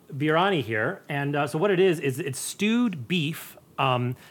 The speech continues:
uh, and they stew it in this incredible broth. It's, like, slow cooked, um, like a, like a South American recipe, and they, uh, and then it's just, you know, chopped with, like, uh, topped with, uh, fresh cut onions.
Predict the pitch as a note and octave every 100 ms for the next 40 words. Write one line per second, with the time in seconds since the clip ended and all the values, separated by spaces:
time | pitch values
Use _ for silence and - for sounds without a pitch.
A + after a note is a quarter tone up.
0 | - D3+ C#3 C#3+ C#3+ D3 C3 F#3 F#3+ D#3+
1 | E3 B2+ D#3+ D#3 D3 C3+ B2+ B2+ C#3 C3+
2 | - C#3+ D3 D#3 B2+ A#2+ - - - -
3 | - - C3 A#2+ C3 C#3+ C3+ C3 C3+ C3
4 | C3+ C3 C3 B2 A#2+ B2 B2 B2 A#2+ A2+
5 | - - - C#3+ C3+ C3 C3 - - -
6 | C3+ D3+ D3 C#3 C#3 D3 E3 E3 E3 E3+
7 | C#3+ F#3 D3 C#3 D3 C#3+ C#3+ C3+ C#3 C#3
8 | C3+ C3 C#3+ C#3 C#3 - C3+ C3+ - C#3+
9 | - C#3 F3+ G3 G3+ G3 G3+ G3